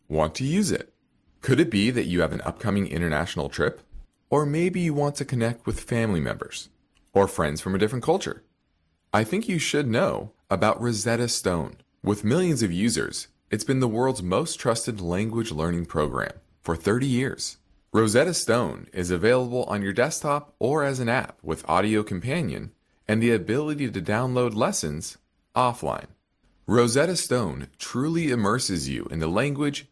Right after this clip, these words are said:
you want to learn. It has a built-in, patented speech recognition engine called True Accent. So as you practice speaking, you'll get feedback on how well you pronounce words.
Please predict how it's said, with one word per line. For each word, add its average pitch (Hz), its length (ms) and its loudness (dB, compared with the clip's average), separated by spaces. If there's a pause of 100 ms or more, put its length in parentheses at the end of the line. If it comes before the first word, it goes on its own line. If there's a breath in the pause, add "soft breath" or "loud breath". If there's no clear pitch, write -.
you 98 400 0
want 69 300 -4
to 95 100 -4
learn. 87 380 0 (480)
It 127 120 4
has 151 200 4
a 101 80 4
built-in, 98 760 -2 (200)
patented 82 680 -4 (140)
speech - 480 -2
recognition 117 560 0
engine 76 480 -4 (260 loud breath)
called 135 300 -2
True 101 440 0
Accent. 64 580 -4 (420)
So 120 220 4
as 151 320 4
you 151 100 -2
practice 107 420 -2
speaking, 101 580 -4 (280)
you'll 117 240 2
get 127 200 0
feedback 101 580 -2
on 87 140 -4
how 90 200 2
well 92 300 0
you 92 380 -2
pronounce 69 480 -6
words. 92 640 -2